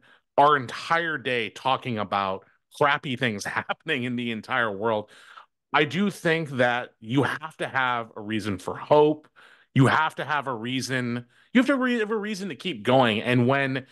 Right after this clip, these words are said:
things are put into these kind of bad faith binaries, as you were describing, I think that ultimately leads to people like Trump or corporate power winning, because they have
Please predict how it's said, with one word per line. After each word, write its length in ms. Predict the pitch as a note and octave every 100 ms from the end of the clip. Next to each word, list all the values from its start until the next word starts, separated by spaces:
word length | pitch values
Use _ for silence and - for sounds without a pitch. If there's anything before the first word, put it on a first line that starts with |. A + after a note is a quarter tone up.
| - - _ _
things 280 | G3+ A3+ F#3+
are 240 | - E3
put 240 | - F3 D#3
into 260 | D3+ D3
these 300 | C3 A#2 -
kind 240 | - D3+ C3+
of 100 | F#2+
bad 380 | A2 A#2 A#2
faith 420 | - A2 G#2+ G2 - -
binaries, 560 | C3 C#3 B2 G#2 F#2+
as 140 | G2 F2+
you 100 | C3
were 120 | A#2+
describing, 600 | G2 - B2 C3 A#2 G2+ - - - - - _ _ _ _
I 100 | D3
think 240 | D#3+ G3+ F#3
that 220 | F3 C3+
ultimately 840 | D3+ D#3+ D3+ A#2+ C3+ B2+ B2 B2 _ _ _ _ _
leads 340 | A2 D#3 C#3+
to 100 | -
people 340 | C3+ C#3 C3+ A#2+
like 180 | A#2
Trump 440 | - - C#3+ G#2 - _ -
or 400 | C3+ C3 B2 - _ _ -
corporate 320 | C#3+ C3+ -
power 260 | C3+ B2+
winning, 320 | A#2 E3 C#3+ C#3 - _
because 360 | - - D3+ G2
they 260 | C#3 F3+
have 240 | D3 D3+